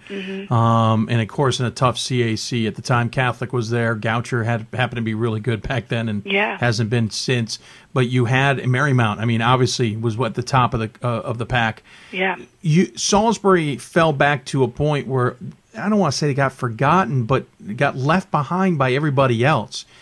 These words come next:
Speaker 1: Mm-hmm.
Speaker 2: Has it been difficult to rebuild, especially in the recruiting, going, "Hey, you gotta come to the Eastern Shore. This is, this is, you know, where we wanna kinda rebuild its heyday"?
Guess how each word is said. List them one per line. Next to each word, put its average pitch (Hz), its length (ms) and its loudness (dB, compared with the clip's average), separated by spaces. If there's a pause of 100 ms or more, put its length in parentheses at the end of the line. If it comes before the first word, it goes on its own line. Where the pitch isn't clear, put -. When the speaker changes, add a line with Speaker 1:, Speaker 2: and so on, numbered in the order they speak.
(120)
Speaker 1:
Mm-hmm. 214 180 0
Speaker 2:
Has 185 220 4
it 185 140 6
been 165 220 4
difficult 214 720 2
to 196 140 2
rebuild, 165 720 2
especially 196 560 -2
in 202 80 4
the 175 80 2
recruiting, 165 560 0
going, 139 220 0
"Hey, 165 220 0
you 139 180 -2
gotta 208 240 -2
come 165 240 0
to 127 100 2
the 123 80 0
Eastern 127 440 -2
Shore. 120 380 0
This 175 280 2
is, 247 320 -4 (400)
this 185 220 4
is, 180 380 0
you 180 180 -2
know, 151 80 0
where 147 180 0
we 156 180 4
wanna 151 360 4
kinda 156 320 -2
rebuild 139 560 2
its 123 160 0
heyday"? 135 360 0